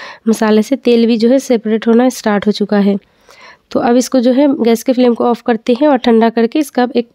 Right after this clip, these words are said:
paste तैयार कर लेते हैं। और दूसरी तरफ जो है मैं एक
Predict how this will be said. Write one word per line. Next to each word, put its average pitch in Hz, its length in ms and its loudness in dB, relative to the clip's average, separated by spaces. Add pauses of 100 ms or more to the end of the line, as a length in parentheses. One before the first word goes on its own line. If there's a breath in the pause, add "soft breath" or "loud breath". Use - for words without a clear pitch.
paste 254 300 0
तैयार 214 280 2
कर 208 120 -2
लेते 202 280 0
हैं। 208 140 -4 (1400 loud breath)
और 214 140 0
दूसरी 233 300 0
तरफ 262 380 -2
जो 240 200 0
है 262 240 2
मैं 254 160 2
एक 240 200 -4